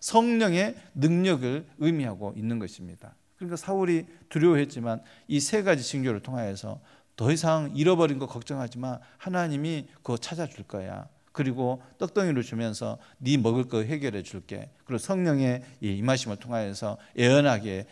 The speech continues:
만드십니다. 하나님이 함께 하시겠다고 약속도 하십니다. "새 마음을, 새 사람이 되리라. 새 사람으로 완전히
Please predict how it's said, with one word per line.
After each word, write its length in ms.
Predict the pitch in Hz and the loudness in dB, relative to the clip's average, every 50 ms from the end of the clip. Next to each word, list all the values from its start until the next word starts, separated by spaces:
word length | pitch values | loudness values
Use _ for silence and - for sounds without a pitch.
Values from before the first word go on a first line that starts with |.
| - - | -10 -2
만드십니다. 580 | - 110 113 113 131 120 - 117 104 101 104 113 | 2 2 4 4 4 2 0 -2 -6 -6 -6 -8
하나님이 540 | 120 - 190 190 185 180 165 160 160 160 156 - - - - | -4 0 2 4 4 4 4 2 2 0 -2 -4 -10 -16 -8
함께 380 | - - 214 220 220 220 - 226 | -2 0 2 2 2 2 4 4
하시겠다고 800 | 196 170 156 147 - - 147 151 143 - - 135 123 117 101 107 | 4 4 4 0 -6 -8 -4 -4 -4 -2 -2 -4 -2 -2 -2 -2
약속도 400 | 104 104 - - 139 120 - 123 | -2 -4 -6 -8 -8 -6 -6 -8
하십니다. 500 | 113 - - 113 110 104 110 107 107 - - - - - | -8 -6 -8 -8 -8 -6 -6 -8 -8 -10 -14 -20 -14 -8
"새 480 | - - - - 262 262 262 262 247 | -6 -4 2 6 8 10 12 12 12
마음을, 600 | 226 170 143 135 135 135 135 127 123 123 131 - - - - | 12 12 10 10 10 10 8 6 6 4 4 2 -4 -10 -10
새 300 | - - - 240 254 247 | -6 -2 4 6 6 6
사람이 540 | 247 - 214 208 214 208 190 185 190 190 190 - - - | 4 2 0 2 4 4 4 2 -2 -6 -8 -12 -12 -6
되리라. 460 | - - 127 139 131 139 131 - - - - - - | -4 -4 -4 -2 -2 -2 -4 -4 -6 -14 -20 -14 -8
새 180 | - - - 247 | -6 -4 0 0
사람으로 500 | - - 262 254 247 240 226 226 208 147 | 2 2 4 4 4 4 2 2 0 0
완전히 560 | - - 214 233 240 254 277 240 220 202 | 0 -2 -2 0 0 2 2 2 0 -2